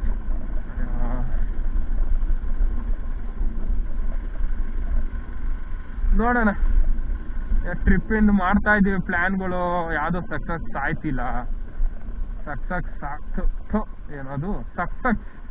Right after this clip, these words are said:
ಸಕ್ಸಸ್, ಏ, ಯಾವ್ದು ಸೌಂಡ್ ಬೇರೆ ಗೊತ್ತಾಯ್ತಲ್ಲ. ಸಕ್ಸಸ್, ಹಾ, ಸಕ್ಸಸ್, ಸಕ್ಸಸ್ ಆಯ್ತಿಲ್ಲ.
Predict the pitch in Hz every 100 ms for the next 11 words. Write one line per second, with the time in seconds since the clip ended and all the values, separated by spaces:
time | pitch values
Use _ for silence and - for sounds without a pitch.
0 | - - - - 247 262 - - - -
1 | - - - 208 - - 330 - - -
2 | - 185 190 320 403 381 - - - -
3 | - - - - - - - - - 247
4 | 277 294 285 247 254 247 208 226 254 190
5 | 247 240 220 220 208 202 196 202 - -
6 | - - - - - - - - - -
7 | - 262 - 247 - - 196 214 147 220
8 | 220 269 - - - - - - - -
9 | 165 - 262 214 - 151 208 226